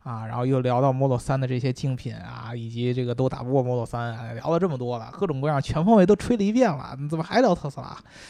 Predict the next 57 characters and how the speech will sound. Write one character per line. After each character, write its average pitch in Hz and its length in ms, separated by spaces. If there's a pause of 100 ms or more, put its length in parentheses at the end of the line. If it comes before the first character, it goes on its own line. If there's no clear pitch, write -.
(100)
但 226 160
是 214 100
呢， 185 240
这 185 120
个 185 80
不 196 160
聊 175 120
又 196 80
不 185 140
行， 139 420 (280)
因 180 160
为 165 120
这 165 160
个 123 600
Model 170 240
Y 175 180
这 147 80
个 127 120
车 139 320
呢， 120 260
其 147 220
实 139 360 (360)
算 160 200
是 156 140
这 147 80
个 135 140
马 117 120
斯 - 120
克 151 240
之 165 160
前 143 340
定 190 240
下 160 100
的 127 140
这 135 160
个 123 340 (240)
四 - 360
款 123 440
这 135 140
个， 127 100
这 127 120
个， 123 100
这 123 100
个 120 480
走 120 180
量 139 180
的 127 60
这 127 100
个 123 100
车 - 220
当 135 120
中 139 140
的 123 80
最 185 140
后 220 180
一 123 80
个 - 180